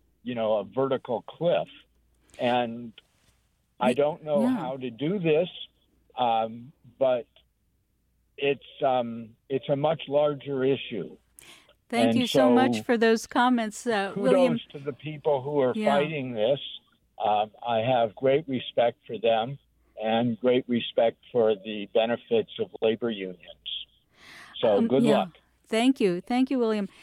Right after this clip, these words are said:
Speaker 2: Um, y-, you know, t-, Timnit, I, we, we have seen, uh, lots of eviden-,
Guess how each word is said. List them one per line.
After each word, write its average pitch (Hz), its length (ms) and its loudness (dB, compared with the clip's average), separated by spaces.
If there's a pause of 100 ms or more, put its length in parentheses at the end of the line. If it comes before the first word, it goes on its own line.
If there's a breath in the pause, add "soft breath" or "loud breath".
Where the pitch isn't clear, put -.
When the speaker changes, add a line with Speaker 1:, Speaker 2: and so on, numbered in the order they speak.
(200 loud breath)
Speaker 2:
Um, 277 160 -2 (100)
y-, 320 180 -14
you 320 140 -4
know, 339 160 2
t-, - 260 -10
Timnit, 370 420 -2
I, - 160 -6 (180)
we, 294 180 -6
we 294 260 -2
have 359 320 0
seen, 277 460 2
uh, 240 100 2
lots 247 400 0
of 247 100 0 (100)
eviden-, 202 420 0